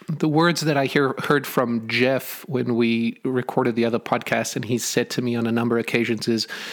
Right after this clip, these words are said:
you kind of work at home, but you live at work as well. And so I think you're, what you're saying is it's so important to have a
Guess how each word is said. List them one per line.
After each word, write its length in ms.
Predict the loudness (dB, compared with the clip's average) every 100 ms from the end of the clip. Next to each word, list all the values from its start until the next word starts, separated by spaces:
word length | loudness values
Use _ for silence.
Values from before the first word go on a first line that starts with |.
| -12 -4
you 120 | -2
kind 360 | 0 0 2 2
of 240 | 0 0
work 320 | 2 2 2 -2
at 100 | 2
home, 520 | 4 4 2 -2 -6 -14 -20 -20 _
but 540 | -4 2 2 2 -6 -20 _
you 260 | 0 2 2
live 460 | 2 2 2 4
at 240 | 2 2 2
work 560 | 4 2 -2 -10 -10 -2
as 180 | -2 2
well. 460 | 2 2 0 -6 -14 -20 -20 -8 0
And 260 | 2 2
so 400 | 2 2 4 2 -2 -6
I 200 | -6 -4
think 360 | -2 2 2 4
you're, 200 | 2 4
what 160 | 2 2
you're 160 | 0
saying 300 | 2 2 4
is 120 | 2
it's 160 | 0 -2
so 200 | 2 2
important 480 | 2 2 0 0 0
to 80 | 0
have 320 | 2 2 2
a 180 | 0